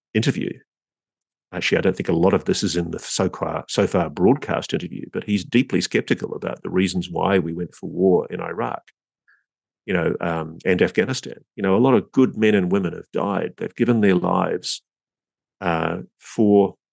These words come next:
a conflict in the Middle East that was of dubious, dubious provenance. You know, w-, why? I mean, what benefit was derived from fighting that war? Imagine if the trillions of dollars that were expended on the Middle Eastern conflict had instead been expended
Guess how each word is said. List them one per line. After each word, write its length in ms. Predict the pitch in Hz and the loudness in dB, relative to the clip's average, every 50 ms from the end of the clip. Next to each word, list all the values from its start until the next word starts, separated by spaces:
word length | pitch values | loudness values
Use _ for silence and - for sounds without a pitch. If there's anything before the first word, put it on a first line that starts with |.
| _ _ _ _ _ _ - | _ _ _ _ _ _ -8
a 60 | 92 | -8
conflict 500 | - - 127 107 - - - - - - | -2 0 0 0 0 0 -2 -4 -2 -2
in 100 | 98 90 | -2 0
the 60 | 92 | 0
Middle 300 | 92 95 95 98 95 95 | 0 2 4 4 4 4
East 240 | 104 113 - - - | 4 2 -2 -6 -8
that 160 | 107 - - | -8 -4 -2
was 160 | - 104 - | -2 0 2
of 200 | 120 98 - - | 0 0 0 -4
dubious, 500 | - - 107 113 143 143 123 107 98 - - - - _ _ _ _ - 107 | -2 2 2 2 4 4 2 2 0 -2 -6 -12 -20 _ _ _ _ -20 -16
dubious 400 | 90 - 117 127 156 139 117 - | -4 0 0 2 4 2 2 0
provenance. 680 | - - - - 151 226 - - - - - - - - | -2 -2 -2 0 0 0 0 -2 -4 -6 -10 -10 -10 -8
You 80 | - 87 | -6 -4
know, 120 | 85 87 | -4 -2
w-, 260 | 80 - - - - - _ | -4 -4 -6 -8 -14 -14 _
why? 540 | 92 - - - 185 - 92 - 117 120 - | -10 -10 -8 -8 0 4 4 4 4 2 -2
I 160 | - - - _ _ _ _ _ _ | -6 -8 -12 _ _ _ _ _ _
mean, 240 | 107 107 107 113 120 _ _ _ _ | -14 -12 -12 -14 -16 _ _ _ _
what 240 | - 123 127 - - | -2 0 0 0 2
benefit 420 | - 120 156 151 - - - - - | 2 2 2 2 2 -2 -2 0 -2
was 140 | 98 - | -4 -2
derived 480 | - - 90 92 95 110 107 - 87 - | 0 2 2 2 4 2 2 -2 -4 -6
from 240 | - - - 95 90 | -6 -6 -6 -6 -4
fighting 380 | - - 90 95 - 101 92 | -2 -2 -2 0 0 -2 -2
that 180 | 90 82 - - | -2 -4 -4 -4
war? 340 | 110 123 135 - 90 - - _ _ _ - - - - - _ _ _ _ _ _ _ _ - | -2 -2 0 0 -2 -4 -6 _ _ _ -20 -20 -20 -20 -20 _ _ _ _ _ _ _ _ -4
Imagine 440 | 110 117 135 151 160 - 175 143 | 0 4 4 4 4 4 4 4
if 120 | 117 - - | 4 2 0
the 80 | - | -2
trillions 640 | - - - - - 117 135 139 135 120 117 104 90 | -6 -4 -2 -2 0 2 2 2 2 2 0 0 -2
of 140 | 98 92 - | -2 -2 0
dollars 560 | - 92 101 101 82 69 - - - - - _ _ - | 0 0 2 2 2 0 0 -4 -12 -16 -16 _ _ -4
that 180 | - - - - | -2 -2 0 0
were 140 | 85 87 | 0 0
expended 560 | 92 95 - - - 107 98 104 98 87 85 85 | 0 0 -2 -4 -2 0 0 2 2 2 2 0
on 160 | 85 87 85 | -2 -2 -4
the 80 | 85 | -2
Middle 260 | 85 92 90 90 87 90 | -2 -2 0 0 0 -2
Eastern 280 | 90 - - 87 82 | -2 -4 -6 -10 -12
conflict 540 | 80 - - 90 95 92 - - - - _ - | -12 -8 -6 -6 -6 -6 -8 -14 -18 -20 _ -10
had 100 | - 95 | -8 -6
instead 560 | 87 85 82 - - - - 104 104 90 87 | -6 -4 -4 -6 -8 -6 -2 -2 -2 -2 -2
been 160 | - - 87 87 | -4 -6 -6 -6
expended 640 | 85 - - - - 98 87 85 85 85 - - | -6 -6 -8 -6 -4 -2 -2 -2 -2 -4 -6 -6